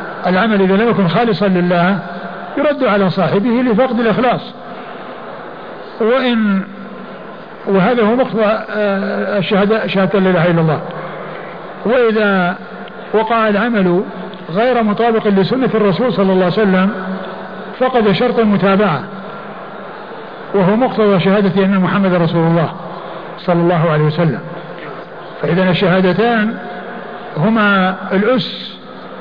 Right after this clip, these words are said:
أس الأسس، وهما الركن الركين، وهما أساس في نفسهما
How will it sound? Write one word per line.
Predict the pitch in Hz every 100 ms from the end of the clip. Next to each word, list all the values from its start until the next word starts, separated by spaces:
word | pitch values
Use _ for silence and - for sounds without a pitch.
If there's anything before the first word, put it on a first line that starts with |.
| - - - -
أس | 240 -
الأسس، | 226 214 196 285 - - - - - - - - - -
وهما | 170 170 214 202 190
الركن | 180 240 190 202
الركين، | 190 185 196 247 277 269 - - - - - - - - - - -
وهما | 180 180 220 214 202 202 196 - - - - - - -
أساس | 180 220 226 214
في | 190 185 190
نفسهما | 202 220 202 233 240 240 247